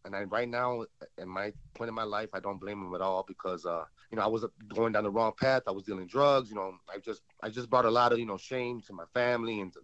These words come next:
all my friends and all my loved ones. And, uh, you know, it was really, really, really hard. But, um,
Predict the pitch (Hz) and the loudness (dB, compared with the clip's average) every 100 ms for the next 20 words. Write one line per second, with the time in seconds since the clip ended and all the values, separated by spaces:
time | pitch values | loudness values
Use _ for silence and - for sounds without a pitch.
0 | - 104 95 - 113 110 98 95 95 104 | -4 -2 -2 -2 -2 -2 -4 -2 0 0
1 | 101 101 90 87 87 87 82 - - - | 0 -2 -8 -8 -8 -8 -8 -12 -20 -10
2 | 117 107 107 117 104 120 123 113 104 104 | -4 -2 -2 -4 -4 -4 -4 -4 -6 -6
3 | 120 117 117 104 101 110 110 98 95 92 | -4 -4 -6 -4 0 2 0 -2 -4 -6